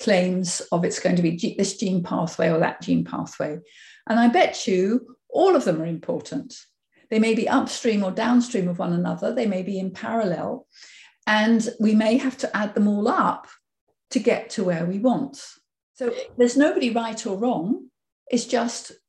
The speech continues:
we're still working on it. Now, if you would s-, if those, um, same people were a cardiologist looking to transplant something into a patient. So the, the problem there is we don't know how mature those cells have to be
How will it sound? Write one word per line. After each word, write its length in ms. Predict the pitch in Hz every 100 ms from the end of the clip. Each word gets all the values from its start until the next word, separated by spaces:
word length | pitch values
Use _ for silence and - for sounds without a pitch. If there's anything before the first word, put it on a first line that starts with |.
| _ _ _
we're 160 | 117 156
still 260 | - 214 185
working 360 | 208 - -
on 100 | 285
it. 140 | - - - - _
Now, 180 | 233 220
if 220 | 320 -
you 100 | 381
would 100 | 339
s-, 160 | - 269 -
if 120 | 226 294
those, 380 | 262 240 - -
um, 480 | 202 196 208 202 208 _ _ _ _ _ _ - 180
same 320 | - 233 262
people 360 | 247 208 208 190
were 140 | 196
a 80 | 208
cardiologist 800 | 226 208 202 220 220 180 175 233
looking 220 | - 175
to 100 | -
transplant 640 | 208 196 - 202 196 180
something 640 | - - - - 151 220 - _ _ _ _ - - - 240
into 220 | 240 196
a 40 |
patient. 720 | - 196 190 - - - - - _ _ _ _ _
So 140 | - 220
the, 240 | 233 - - _ _ -
the 80 | 214
problem 400 | - 330 233 247
there 200 | 330 -
is 300 | 208 - 214
we 160 | 285
don't 280 | 381 240 240
know 440 | 226 247 175 190
how 240 | 240 262 269
mature 480 | 226 208 - 233 208
those 260 | 196 196
cells 360 | - 185 190 -
have 240 | 202 202 -
to 100 | 180
be 500 | 240 202 156 285